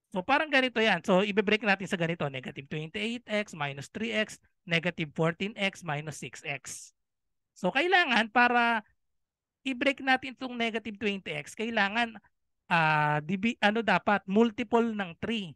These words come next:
So dahil may sagot na nga tayo dito, so yung three x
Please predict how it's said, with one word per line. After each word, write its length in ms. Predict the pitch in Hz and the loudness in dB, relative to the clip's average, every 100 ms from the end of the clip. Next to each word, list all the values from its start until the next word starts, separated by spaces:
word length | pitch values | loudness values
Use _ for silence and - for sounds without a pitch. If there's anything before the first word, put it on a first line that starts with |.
| _ _ _ _ _ | _ _ _ _ _
So 160 | - 180 | -6 2
dahil 240 | 226 247 | 4 4
may 160 | 240 226 | 2 2
sagot 240 | 240 226 | 0 -2
na 160 | - 214 | 0 0
nga 240 | 220 208 | 2 4
tayo 160 | 208 208 | 2 0
dito, 480 | 202 196 156 147 139 - _ | -2 -4 -2 -2 -4 -14 _
so 160 | 180 185 | -2 0
yung 160 | 196 | 0
three 240 | - 254 240 | -4 -4 -2
x 160 | 226 | -4